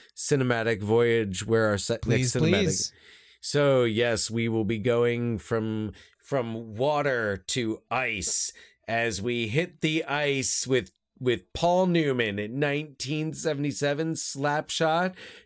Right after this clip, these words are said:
Speaker 1: directed by George Roy Hill, our third George Roy Hill, Paul Newman collaboration.
Speaker 2: I love it.
Speaker 1: And, uh, you know, the Hanson brothers and every-, everything else, just legendary about Slapshot.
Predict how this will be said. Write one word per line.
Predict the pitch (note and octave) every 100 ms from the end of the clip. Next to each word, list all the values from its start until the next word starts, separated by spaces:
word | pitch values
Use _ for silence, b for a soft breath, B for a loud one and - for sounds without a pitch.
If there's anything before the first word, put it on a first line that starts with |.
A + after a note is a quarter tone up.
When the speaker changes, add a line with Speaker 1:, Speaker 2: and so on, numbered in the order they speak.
| -
Speaker 1:
directed | C3+ C3 B2+ C#3 A2+
by | A2
George | G#2+ A#2+ B2+ B2+ G2+
Roy | A2+ B2 A2+
Hill, | F2+ B2+ D3 D3+ F3 G#3+ - A#2+
our | A2+ A2
third | - - C3+ C3+ C3 B2 -
George | F#2 B2 B2 A2
Roy | C3 B2
Hill, | C3 C3
Paul | A2 B2 B2
Newman | A#2 A#2 C3 C#3+
collaboration. | - B2+ C3 C3+ C3+ C#3 C#3+ - D#3 E3+ G3+ -
Speaker 2:
I | B2
love | A#2 B2
it. | A#2+ A#2 _ _ _ _ _ _ - A#2
Speaker 1:
And, | A2 G#2+ G#2+ G#2 G#2+
uh, | G#2+ G#2 G#2 G#2+
you | A2
know, | A2 B2
the | A2+
Hanson | F#2+ A2+ B2+ - C3
brothers | C3+ C#3 C#3 C#3+ C#3+ C#3+ A2+
and | A2 G2+
every-, | F#2+ G#2+ A2 A#2 A2+ D#2
everything | A2+ A#2 B2 A#2+ A#2+ A#2+
else, | A2+ - A2 G2+
just | G2+ F#2
legendary | G#2 A#2 A#2 B2 B2+ B2
about | G#2 F#2+
Slapshot. | - - A2 A#2+ - C3+ B2 B2